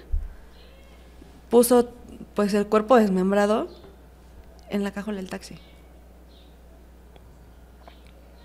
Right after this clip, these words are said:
El conductor, obviamente, el taxista, pues, le preguntó qué era.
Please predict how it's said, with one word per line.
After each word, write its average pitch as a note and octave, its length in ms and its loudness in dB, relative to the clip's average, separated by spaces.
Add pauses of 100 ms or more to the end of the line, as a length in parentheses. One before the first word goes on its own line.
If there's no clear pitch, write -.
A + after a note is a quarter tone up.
(800)
El G#3+ 140 4
conductor, G#3+ 460 2
obviamente, G#3+ 260 0
el G3+ 80 -4
taxista, - 360 -10
pues, E3+ 180 -6
le F3 60 0
preguntó G3 480 4
qué A#3 80 2
era. G3+ 200 -2